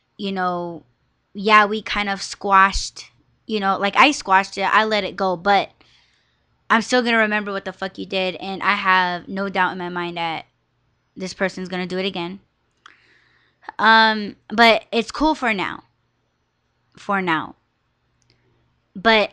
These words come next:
I started to have issues with the dude that she was calling brother. So me and the dude, we connected on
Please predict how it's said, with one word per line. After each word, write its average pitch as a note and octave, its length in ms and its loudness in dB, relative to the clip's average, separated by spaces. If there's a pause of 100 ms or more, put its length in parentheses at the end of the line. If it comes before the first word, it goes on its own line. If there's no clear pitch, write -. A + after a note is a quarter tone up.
I C4 160 6
started A#3 320 -2
to A3 60 -6
have G3+ 220 2
issues A3 640 -6
with F#3+ 560 -4 (1040)
the F3+ 480 -4
dude A#3 400 -2
that F3+ 380 0
she A#3+ 340 -6
was G3 220 -10
calling F#3 400 -6
brother. E3+ 500 -6 (2250)
So A3 440 4
me C4+ 240 0
and D4 100 0
the C4+ 100 -2
dude, A3 680 -6 (100)
we G3+ 220 -6
connected G3 720 -6
on F#3 460 -6